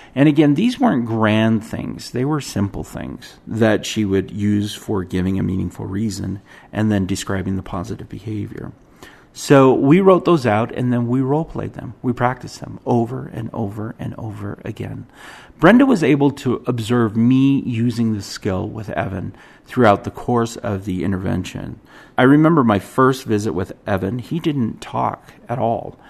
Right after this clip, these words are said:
In fact, he just sat in his chair, his arms were folded, he'd roll his eyes. And yet, even during that negative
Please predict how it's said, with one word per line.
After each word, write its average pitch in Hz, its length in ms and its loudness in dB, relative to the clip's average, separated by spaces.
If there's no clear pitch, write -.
In - 40 -20
fact, 113 240 -2
he 160 140 -2
just 151 400 -4
sat 101 220 2
in 110 80 0
his 123 100 0
chair, 101 400 -4
his 101 140 -8
arms 98 280 -4
were 135 120 -8
folded, 101 640 -2
he'd 107 180 -2
roll 98 420 2
his 127 140 0
eyes. 98 600 -2
And 135 120 4
yet, 143 460 6
even 202 540 -2
during 143 640 4
that 104 340 0
negative 120 760 -2